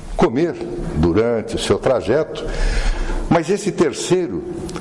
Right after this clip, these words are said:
eu lhe peço para que você somente o divida junto com sua esposa quando você retornar ao lar." Ele então tomou aquelas longas estradas em retorno.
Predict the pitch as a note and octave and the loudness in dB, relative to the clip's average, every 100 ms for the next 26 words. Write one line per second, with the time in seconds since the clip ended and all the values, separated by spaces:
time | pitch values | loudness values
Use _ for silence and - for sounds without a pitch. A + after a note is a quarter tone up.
0 | - - - - - D3+ D3+ B2+ F3 F#3+ | -12 -10 -10 -8 0 2 2 0 0 0
1 | F3+ F#3 F3 D#3 E3+ D#3 D3 - E3 D#3+ | -2 0 0 0 0 0 0 2 0 0
2 | D3 - D#3+ D#3+ - - - D#3+ D#3 G3+ | -4 -8 -8 -8 -8 -4 0 0 0 0
3 | G#3 G#3 F3+ D3+ A2 D#3+ G#3 F#3 G3 - | 0 -2 0 0 0 0 2 0 -2 -8
4 | - G#2+ F2+ B2 B2 B2+ - G#2+ - A2+ | 0 0 2 0 0 0 0 0 2 0
5 | - - G#2 F#2+ G2+ G2 F#2+ F#2 - F2 | 0 0 2 2 0 0 2 2 2 2
6 | F#2+ - D2 C2+ B1 C2 - - - - | 2 2 0 2 2 2 0 -2 -2 0
7 | - - - - - - - - - - | 0 0 -2 -4 -4 -4 -4 -4 0 0
8 | - - - F#3+ F3+ G3 F3+ D3+ B2 D#3+ | 0 -2 0 2 2 2 2 0 2 0
9 | E3 - - - - - - - - G2 | 0 -6 -6 -6 -4 -4 -6 -6 0 2
10 | - A#2+ A2+ G#2+ C#3 D#3 C#3 A#2 A2 G#2+ | 4 4 2 2 4 4 2 0 0 0
11 | A2+ A#2+ A#2+ G#2 G2 G#2+ G2 F#2+ - C#3+ | 2 4 4 2 2 2 2 2 2 2
12 | E3 D3+ D3 | 2 -4 -6